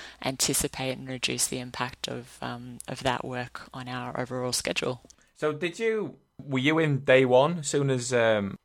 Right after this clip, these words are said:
Speaker 2: I, I could take it a step further back than actually that, because obviously we've had the access to the, the open source repo, so y-, we've obviously been aware of some of the changes that have come in on.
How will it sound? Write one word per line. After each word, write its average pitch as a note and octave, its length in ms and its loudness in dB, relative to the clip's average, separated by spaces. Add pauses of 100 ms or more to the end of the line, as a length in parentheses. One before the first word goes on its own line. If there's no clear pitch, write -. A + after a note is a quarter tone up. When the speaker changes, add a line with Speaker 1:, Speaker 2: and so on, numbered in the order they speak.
(120)
Speaker 2:
I, C#3+ 180 8
I D3+ 40 6
could D3 160 4
take F#3+ 160 4
it A2+ 200 8
a - 60 -10
step - 360 0
further A2+ 320 6
back A#2 260 8
than B2 120 2
actually F#2 320 -2
that, E2+ 180 2
because G#2 200 0
obviously A#2 320 4
we've G2+ 200 -2
had G#2+ 340 6 (380)
the G2 420 4
access - 680 2 (240)
to - 80 -6
the, F2+ 360 4 (220)
the - 160 -2
open G2+ 260 0
source G2 300 4
repo, G2+ 580 -4
so G#2 100 -2
y-, F#2+ 160 -4
we've G2+ 200 0
obviously G#2 280 2
been F#2+ 140 2
aware F#2+ 300 6
of F2 80 -2
some F#2+ 120 -6
of E2+ 60 -4
the F2 80 -2
changes F2 360 -2
that F2 80 -2
have - 120 -10
come F2+ 180 -4
in F2 100 0
on. F#2+ 180 4